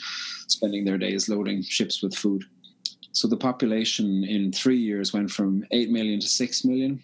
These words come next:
A million died, a million left. And in the next thirty years, the population further shrunk to four million, with,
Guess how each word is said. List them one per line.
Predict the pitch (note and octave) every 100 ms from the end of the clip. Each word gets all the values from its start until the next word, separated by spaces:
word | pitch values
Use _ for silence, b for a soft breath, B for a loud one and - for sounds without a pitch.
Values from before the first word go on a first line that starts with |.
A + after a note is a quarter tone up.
| -
A |
million | A2 A2 A2 G#2
died, | G#2 G2+ G2
a | G2
million | G2 G2 G2
left. | A2 A2+ - - B B -
And | A2
in | G2+
the | G2
next | G#2+ G#2 -
thirty | A#2 G#2+ G#2
years, | F#2+ F#2+
the | -
population | - F#2+ G2 F#2+ F#2 G2
further | F#2 G#2 G2
shrunk | - F#2+ F2+ -
to |
four | - G#2 F#2+
million, | F#2 F2 F2+
with, | G#2 G2